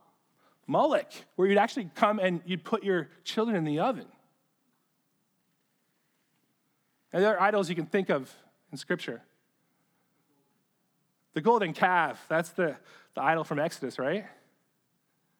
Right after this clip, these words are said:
What about, like, Nebuchadnezzar? "Bow down to me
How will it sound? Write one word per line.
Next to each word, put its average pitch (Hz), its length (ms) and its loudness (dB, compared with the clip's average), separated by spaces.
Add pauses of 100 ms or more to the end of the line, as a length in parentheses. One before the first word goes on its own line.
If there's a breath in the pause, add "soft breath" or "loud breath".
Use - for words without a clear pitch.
(480)
What 208 120 0
about, 370 140 4
like, 190 180 2
Nebuchadnezzar? 175 800 0 (1000)
"Bow 143 180 0
down 156 280 2
to 160 120 -8
me 143 460 -2